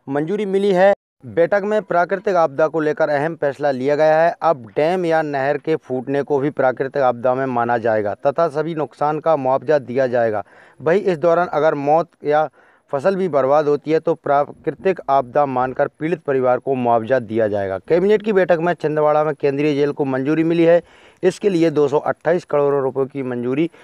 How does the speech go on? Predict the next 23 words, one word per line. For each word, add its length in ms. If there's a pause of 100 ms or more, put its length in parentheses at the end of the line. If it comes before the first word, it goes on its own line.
(180)
कैबिनेट 420
में 200
दी 160
गई 140
है, 180 (320)
जिसमें 460
एक 260
हज़ार 460
कैदी 280
की 140
क्षमता 340
होगी। 400
इसके 280
अलावा 380
राज्य 300
सर-, 180 (480)
सरकार 480
लोक 220
सेवा 280
में 120
अधिकतम 840
और 240
न्यूनतम 580